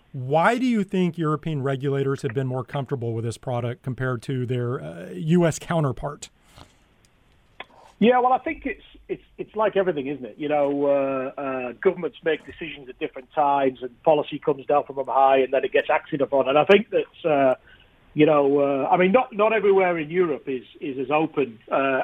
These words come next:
Speaker 2: as Germany and Switzerland, for example. So, uh, we still can't list this in Italy or, uh, or make it available to retail in the U K. But what's been really quite cool is,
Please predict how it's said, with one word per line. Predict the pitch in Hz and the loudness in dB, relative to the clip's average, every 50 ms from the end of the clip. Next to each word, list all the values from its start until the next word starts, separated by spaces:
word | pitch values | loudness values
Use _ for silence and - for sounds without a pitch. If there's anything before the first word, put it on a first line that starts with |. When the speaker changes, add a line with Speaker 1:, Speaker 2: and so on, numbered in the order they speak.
| - 185 | 0 0
Speaker 2:
as | 139 127 | 0 0
Germany | - - 156 160 156 143 139 139 135 | 0 2 2 4 4 2 0 -2 -4
and | 123 - - | -4 -2 -4
Switzerland, | 185 - - 147 135 123 - | -6 -4 -2 -2 -2 0 0
for | 135 | -4
example. | 127 110 - 120 123 120 - - 120 98 - - - | -4 -4 -4 -4 -6 -6 -4 -6 -6 -6 -6 -2 2
So, | 143 131 131 131 131 131 135 135 | 4 6 6 6 6 6 6 6
uh, | 139 131 123 - _ _ _ _ _ - | 4 2 0 -2 _ _ _ _ _ -2
we | 147 135 | -2 2
still | - 190 185 - | 4 4 4 4
can't | - 180 160 147 131 | 2 0 0 0 0
list | 147 147 - _ | -4 -10 -12 _
this | - 139 - 143 | -14 -14 -12 -12
in | 139 147 | -14 -14
Italy | 143 - 147 143 143 143 143 139 135 | -14 -12 -10 -8 -8 -6 -4 -4 -4
or, | 131 131 131 127 127 127 127 127 127 | -4 -4 -4 -4 -4 -4 -6 -6 -6
uh, | 127 127 123 123 - - | -6 -6 -8 -8 -10 -8
or | - 143 127 123 120 | -6 -6 -6 -4 -2
make | 131 151 143 - | -2 -2 -2 -2
it | 131 | -2
available | 127 147 147 143 139 123 131 - | -2 0 0 0 0 -2 -4 -6
to | - 127 | -6 -4
retail | 131 143 143 139 - 147 143 131 131 | -2 -2 -2 -2 -2 0 0 0 0
in | 127 123 | -2 -2
the | 123 | -4
U | 123 127 123 | -6 -6 -6
K. | - - 156 143 131 120 110 104 - _ - - - - - - - - | -4 -4 -2 -2 -2 -2 -6 -10 -16 _ -20 -20 -20 -20 -20 -20 -8 -2
But | - 170 180 | -2 2 2
what's | 226 214 190 - | 2 2 2 0
been | - 208 202 180 | -2 -2 -2 0
really | 170 185 190 185 180 175 165 156 156 147 | 0 0 2 2 2 0 0 -2 -2 -4
quite | 147 - 190 175 - - - | -2 0 0 0 0 -2 -6
cool | - 175 170 156 143 127 | -4 -4 -2 0 0 -2
is, | 127 123 | -2 -4